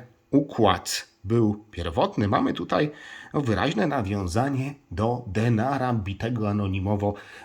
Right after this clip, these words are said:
w latach, e, sto piętnaście, sto czternaście przed naszą erą. W katalogu Crawforda jest to numer dwieście osiemdziesiąt siedem na jeden. To jest rewers, gdzie widzimy właśnie,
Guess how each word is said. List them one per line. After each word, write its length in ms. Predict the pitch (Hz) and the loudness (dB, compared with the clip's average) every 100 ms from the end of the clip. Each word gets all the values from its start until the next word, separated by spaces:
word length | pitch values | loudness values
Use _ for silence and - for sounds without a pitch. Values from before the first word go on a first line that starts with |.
| - | -6
w 160 | 95 | 0
latach, 520 | 104 101 - 85 - 123 | 2 2 0 -4 -4 -4
e, 220 | 90 85 | -4 -2
sto 340 | - - 110 | -2 -2 -2
piętnaście, 720 | - 110 - 110 143 - 113 | -2 -4 -4 -2 -2 -2 -4
sto 200 | - 127 | -4 -4
czternaście 600 | 110 101 90 117 123 113 | -4 -4 -2 -2 -2 -6
przed 300 | 95 110 101 | -4 -2 0
naszą 440 | 104 110 - 87 - | 0 0 -2 -8 -2
erą. 300 | 127 135 120 | 0 2 2
W 60 | |
katalogu 540 | 113 104 104 107 101 98 - - - | -2 -4 -2 -2 -2 -4 -8 -16 0
Crawforda 640 | 120 113 - 208 220 95 | 2 2 0 -2 0 -2
jest 300 | 92 107 - | -2 -2 -4
to 100 | 107 | -2
numer 320 | 98 101 107 | 0 0 -2
dwieście 320 | 92 107 104 110 | -2 -6 -6 -6
osiemdziesiąt 420 | 98 95 110 92 | -6 -4 -4 -4
siedem 460 | - 104 104 104 104 - - - 101 101 | -4 -4 -2 -2 -6 -16 -20 -6 -4 0
na 180 | 104 - 90 | -2 -2 -6
jeden. 760 | 80 71 - 117 254 359 277 - | -8 -8 -4 0 2 0 -4 -10
To 140 | - - | -8 -8
jest 300 | - - - | -6 -8 -6
rewers, 520 | - 131 170 151 107 | -2 0 2 2 2
gdzie 200 | 101 107 | 0 -2
widzimy 440 | 104 101 170 127 | -2 -2 -2 -2
właśnie, 720 | 101 - 170 - - - 104 | -4 -8 -4 0 0 0 -2